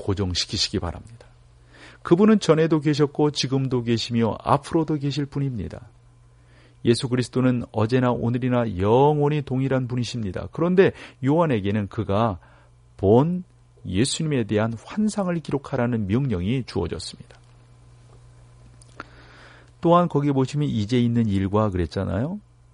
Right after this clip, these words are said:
이제 있는 일이란 무엇을 의미할까요? 그것은 교회와 관련된 것을 말합니다. 이 사건은 지금부터 약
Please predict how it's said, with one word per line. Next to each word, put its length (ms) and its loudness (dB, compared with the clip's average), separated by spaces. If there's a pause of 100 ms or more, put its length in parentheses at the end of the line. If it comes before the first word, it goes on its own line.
(100)
이제 240 -2
있는 300 2
일이란 400 -2
무엇을 360 -2
의미할까요? 540 -2
그것은 360 -2 (260)
교회와 560 0
관련된 520 -2
것을 240 -4
말합니다. 520 -6 (840)
이 140 0
사건은 500 2
지금부터 560 0
약 320 -2